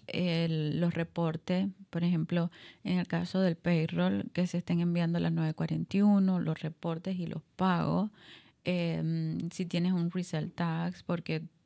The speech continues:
tu compañía te dedica a, a comprar y vender, entonces estar seguro también que se estén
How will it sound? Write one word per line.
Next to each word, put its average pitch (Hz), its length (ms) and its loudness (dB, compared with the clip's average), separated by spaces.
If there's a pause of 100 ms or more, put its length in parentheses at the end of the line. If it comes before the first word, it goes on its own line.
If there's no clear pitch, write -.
tu 170 120 -6
compañía 165 520 -2
te 165 120 -6
dedica 165 480 -4
a, 165 100 -6
a 156 140 -6
comprar 165 640 -6
y 165 60 -2
vender, 175 480 -2 (380)
entonces 175 640 -2
estar 175 320 -2
seguro 165 400 -2
también 165 360 0
que 175 120 -6
se 175 100 -6
estén 160 220 -2